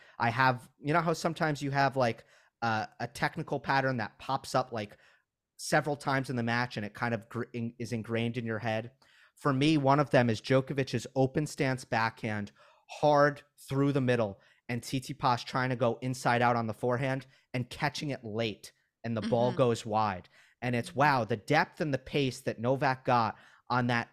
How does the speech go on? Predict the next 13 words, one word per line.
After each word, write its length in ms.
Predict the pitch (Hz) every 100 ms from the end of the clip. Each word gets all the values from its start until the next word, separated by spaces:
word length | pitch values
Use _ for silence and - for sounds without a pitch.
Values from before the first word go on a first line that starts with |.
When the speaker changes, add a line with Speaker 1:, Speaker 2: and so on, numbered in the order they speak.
| _ -
Speaker 1:
open 340 | 147 147 156
stance 420 | 147 - 139 135
defensive 540 | - 127 131 120 127 -
backhand 720 | 120 117 - 107 101 98 - _ _ _ _ _ -
was 160 | 120
so 320 | - - 156 147
good 420 | 147 139 107 95 _ _
that 140 | 117 -
Tsitsipas 600 | 147 139 143 143 120 -
caught 260 | - 123
the 60 | 123
ball 340 | 110 120 113
late 280 | 110 113 101